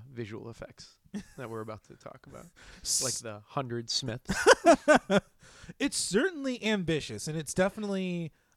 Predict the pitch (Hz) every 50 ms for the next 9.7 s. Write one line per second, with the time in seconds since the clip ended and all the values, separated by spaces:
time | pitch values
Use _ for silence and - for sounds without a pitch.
0 | _ - 165 156 220 196 170 - 233 208 190 208 208 220 - - - - 202 214
1 | - - _ 196 254 262 190 117 - - - 196 214 - - - - - - 170
2 | 196 - 294 339 339 320 - - 208 190 170 143 - _ _ _ _ _ - 185
3 | - - 185 202 220 202 170 - - - 165 175 202 208 190 180 156 139 - -
4 | - 143 151 139 127 123 123 131 131 135 131 131 113 131 123 127 - - 135 131
5 | 127 123 127 135 123 123 127 113 110 - - 127 120 - - 131 113 123 123 -
6 | - - 127 120 113 113 113 113 110 - - - - _ _ _ _ _ _ _
7 | _ _ _ _ - 143 127 - 143 135 131 127 120 120 131 113 - - - 139
8 | 127 123 - - 139 127 120 117 - 175 175 175 160 - 165 156 151 147 - -
9 | - 151 143 135 - - 147 135 135 131 135 127 -